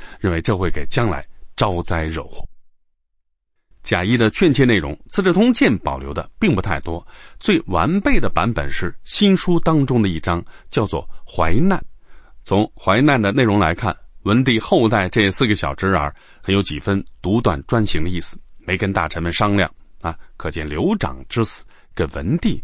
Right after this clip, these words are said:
留下了很难开解的心结。这也难怪，因为在当时的观念里，作为皇帝必须是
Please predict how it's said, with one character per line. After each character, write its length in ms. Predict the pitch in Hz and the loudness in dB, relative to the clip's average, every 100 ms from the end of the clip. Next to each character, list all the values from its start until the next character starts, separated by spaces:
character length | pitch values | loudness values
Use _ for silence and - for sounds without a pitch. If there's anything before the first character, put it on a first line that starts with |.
| - | -6
留 160 | 78 78 | -6 -2
下 160 | 80 | -2
了 80 | 71 | -4
很 380 | - 107 69 67 | -4 -4 -4 -8
难 260 | 69 87 | -4 -4
开 300 | 104 - 117 | -2 0 0
解 180 | 110 - | 0 -4
的 100 | - | -6
心 260 | - 110 101 | -2 0 0
结。 240 | - - - - - - - - | -2 -8 -8 -12 -14 -20 -20 -8
这 120 | - | -2
也 100 | 202 | -2
难 240 | 73 67 73 | -2 -8 -8
怪， 180 | 78 - - - - | -10 -12 -20 -20 -10
因 140 | - 208 | 0 4
为 100 | 196 | 4
在 300 | 175 151 127 | 4 2 2
当 240 | 180 190 | 0 0
时 160 | - 127 | 0 2
的 100 | 127 | 2
观 180 | 160 156 | 2 2
念 160 | 127 | 2
里， 200 | 87 67 - | -2 -6 -2
作 140 | 110 | 2
为 140 | 107 | 2
皇 360 | 104 - - 135 | 2 0 2 4
帝 220 | 147 104 - | 2 -2 -6
必 120 | - 143 | -4 0
须 180 | 170 | 2
是 240 | 156 117 | 2 2